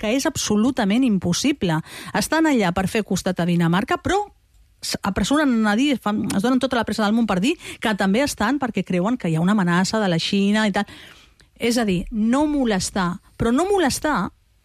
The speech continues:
perquè el personatge que hi ha a l'altre, a l'altre costat fa el que vol com vol i ningú l'atura. I si ets tu qui li plantes cara, seràs tu qui perdràs. I aquí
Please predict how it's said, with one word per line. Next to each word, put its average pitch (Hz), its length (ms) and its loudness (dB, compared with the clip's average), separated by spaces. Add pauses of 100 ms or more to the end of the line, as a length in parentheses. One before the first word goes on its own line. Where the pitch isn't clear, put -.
(200)
perquè 185 280 -2
el 175 100 0
personatge 208 520 0
que 269 120 0
hi 240 60 2
ha 220 40 2
a 214 40 2
l'altre, 196 260 0
a 165 640 0
l'altre 170 300 0 (240)
costat 180 520 0 (840)
fa 269 240 -2
el 302 160 0
que 240 140 2
vol 226 260 2
com 285 180 0
vol 202 300 0 (320)
i 226 80 -4
ningú 220 260 2
l'atura. 294 520 0 (100)
I 220 80 2
si 269 180 0
ets - 220 -4
tu 320 100 0
qui 214 140 0
li 190 100 2
plantes 226 380 0
cara, 220 380 0 (580)
seràs 214 400 0
tu 339 160 -2
qui 208 160 -6
perdràs. 175 480 -2 (320)
I 196 160 0
aquí 262 220 0